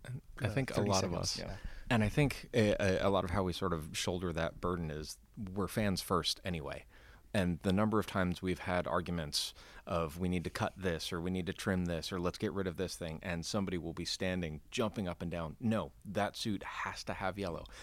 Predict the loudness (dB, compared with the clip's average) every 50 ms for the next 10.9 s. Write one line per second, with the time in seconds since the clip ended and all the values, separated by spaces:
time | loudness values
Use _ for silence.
0 | -8 -4 -2 -2 -2 -2 -4 -2 0 2 2 2 0 -4 -8 -6 -4 0 2 2
1 | 2 2 -2 -6 -6 -6 -6 -4 -4 -4 -4 -4 -6 -6 -6 -6 -8 -8 -8 -8
2 | -8 -6 -6 -8 -8 -10 -12 -18 -18 -18 -16 -16 -12 -4 0 2 2 2 0 -2
3 | -4 -6 -8 -10 -10 -10 -4 0 2 2 4 4 2 0 -2 -8 -16 -20 -20 -20
4 | -20 -20 -20 -18 -8 -4 -2 -2 0 0 0 0 0 0 0 -2 -2 -2 -2 -2
5 | -4 -4 -4 -4 -4 -4 -2 -2 -2 -4 -6 -6 -6 -6 -6 -6 -6 -8 -8 -8
6 | -8 -8 -8 -10 -10 -10 -8 -6 -4 -4 -4 -6 -6 -4 -4 -4 -2 -4 -6 -8
7 | -8 -8 -8 -8 -8 -10 -14 -16 -18 -12 -10 -8 -8 -6 -6 -8 -8 -6 -8 -10
8 | -10 -12 -16 -16 -6 -4 -2 -2 0 0 -2 -2 -2 -2 -4 -6 -8 -10 -16 -6
9 | 0 0 2 2 2 0 -2 0 2 2 4 4 4 4 4 2 4 2 0 0
10 | -2 -4 -10 -20 -20 -20 -16 -2 2 6 8 8 10 8 8 6 4 2